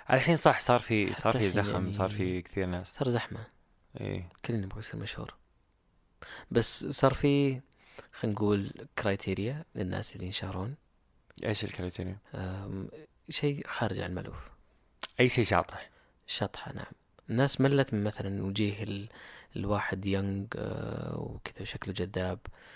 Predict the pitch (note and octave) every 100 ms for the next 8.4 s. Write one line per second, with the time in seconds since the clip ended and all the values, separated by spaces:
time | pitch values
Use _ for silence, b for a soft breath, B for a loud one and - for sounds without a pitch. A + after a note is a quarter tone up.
0 | B B - G#2 F#2+ F#2+ G2 G2+ - _
1 | - A#2+ A2+ G#2+ A2+ A2+ - - G2+ F#2+
2 | - - - - _ _ B B B B
3 | - G2 - B2 - C3+ - A#2 G2 G#2
4 | - F#2+ - - - D3 - A2+ - A2
5 | - - - A#2 - G2+ A2+ - G2 A2
6 | G#2+ G2 G#2+ G#2 - - B B B B2+
7 | - B2 B2 - A2+ - A2+ G#2 - G2+
8 | G2 - G2+ F#2+